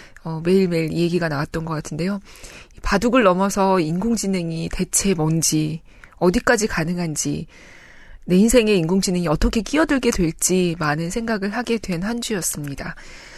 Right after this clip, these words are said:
또 제가 문화과학부잖아요. 그 과학. 그래서 저희 부서가 이번에 알파고 이세돌 대국 취재를 담당하는 부서였어요.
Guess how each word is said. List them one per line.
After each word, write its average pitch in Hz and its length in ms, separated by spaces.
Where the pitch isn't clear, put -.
또 220 80
제가 226 420
문화과학부잖아요. 185 1500
그 - 180
과학. 190 400
그래서 208 520
저희 254 220
부서가 240 380
이번에 202 440
알파고 208 600
이세돌 185 720
대국 190 320
취재를 254 400
담당하는 220 680
부서였어요. 185 800